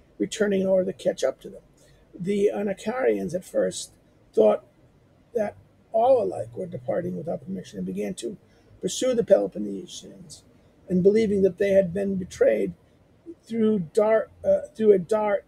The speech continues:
at, or two at some of their own generals who tried to stop them fr-, uh, from being told that they le-, uh, uh, uh, them, uh, that leave had been given. Eventually, uh, however,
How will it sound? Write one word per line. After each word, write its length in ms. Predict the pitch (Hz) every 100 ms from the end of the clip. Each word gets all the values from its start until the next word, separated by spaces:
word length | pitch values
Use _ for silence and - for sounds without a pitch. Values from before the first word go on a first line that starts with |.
| -
at, 160 | -
or 160 | - 190
two 320 | - 202 208
at 140 | 196 196
some 260 | 208 208
of 80 | 190
their 160 | 196 190
own 140 | 190
generals 400 | 185 220 202 190
who 80 | 196
tried 280 | 190 190 190
to 80 |
stop 300 | 214 247 226 - _ _ _ -
them 220 | 202 196
fr-, 120 | - -
uh, 140 | 214 202
from 220 | - 196
being 280 | 180 202 190
told 360 | - 220 196 - _ _ _
that 240 | 202 196 190
they 160 | 208
le-, 280 | 202 208 226 -
uh, 300 | 554 587 605
uh, 20 |
uh, 320 | - 427 311 539 -
them, 380 | 208 208 202 214 -
uh, 100 | 220
that 340 | 202 208 - 208
leave 440 | 226 220 190 165 _ _ _ _ -
had 340 | 196 196 190
been 180 | 196 196
given. 380 | 226 202 - - _ - - - _ _
Eventually, 680 | 185 185 220 240 - 208 202 - -
uh, 140 | - -
however, 420 | 220 202 185 185